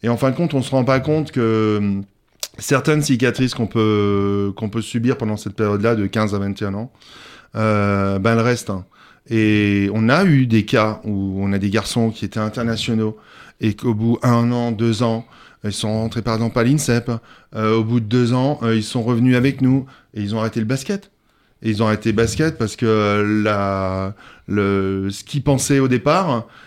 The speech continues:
ils ont compris qu'ils n'y arrivaient peut-être pas et, euh, que c'était pas ce qu'ils voulaient faire au final. Euh, c'est, c'est pas rien quand même. Donc on a la responsabilité de tout ça et,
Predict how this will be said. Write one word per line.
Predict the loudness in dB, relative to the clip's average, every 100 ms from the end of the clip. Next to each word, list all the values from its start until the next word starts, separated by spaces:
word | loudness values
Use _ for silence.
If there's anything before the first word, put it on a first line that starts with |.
| _
ils | -6 -4 -4 -2
ont | -2 -2 -2
compris | -4 -4 -6
qu'ils | 0 2
n'y | 4
arrivaient | 2 2 0 0
peut-être | -2 -2
pas | 0 2 0 0
et, | 2 2
euh, | 2 0
que | -2
c'était | -6 -6
pas | -4 -6
ce | -8 -14 -18
qu'ils | -18 -6
voulaient | -4 -2
faire | -2 -2 -2
au |
final. | -2 0 0 0 -4 -10 -20 -20 -20 -6
Euh, | -2 0 0 0 0 0 0 -4
c'est, | -6 -8 -8 -8 -10 -10
c'est | -8
pas | -4
rien | 0 0
quand | 0
même. | -2 -4 -8 -12 -14 -14 -6
Donc | 0 2 2
on |
a | 2
la | 4
responsabilité | 2 0 0 0 2 0
de | -2
tout | -2
ça | 2 4
et, | 2